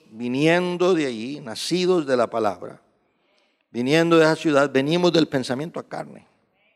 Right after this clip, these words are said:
Para aquí ser moldeados a la palabra, para regresar a la palabra que sobrepasamos. Entonces encontramos nu-, nuestra peregrinación, de dónde venimos, a dónde vamos,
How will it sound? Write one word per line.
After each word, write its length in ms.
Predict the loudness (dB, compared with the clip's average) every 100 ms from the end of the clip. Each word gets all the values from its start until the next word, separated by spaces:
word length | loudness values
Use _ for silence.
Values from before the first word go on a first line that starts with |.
| _ _ _ _ _ _ _ _
Para 160 | -2 -2
aquí 420 | -2 0 2 2
ser 280 | 2 2 4
moldeados 840 | 2 2 2 2 2 2 2 2
a 80 | 0
la 140 | 0
palabra, 480 | 2 4 4 2 2
para 180 | 2 2
regresar 420 | -2 -2 0 2
a 40 |
la 160 | 2 2
palabra 380 | 2 4 2 -2
que 120 | -4
sobrepasamos. 720 | -2 -2 -6 -10 -10 -12 -20 _ _ _ _ _ _ _ _ _ _
Entonces 180 | -2 0
encontramos 960 | 0 -2 2 4 4 4 2 2 0
nu-, 180 | -2 -6 -2
nuestra 500 | 0 0 0 -2 0
peregrinación, 1000 | -2 -2 -6 -10 0 2 4 2 -4 0
de 100 | 2
dónde 300 | 2 2 0
venimos, 560 | 0 0 -2 -2 -2
a 40 | -2
dónde 340 | 0 0 -2
vamos, 560 | 0 0 0 -2 -6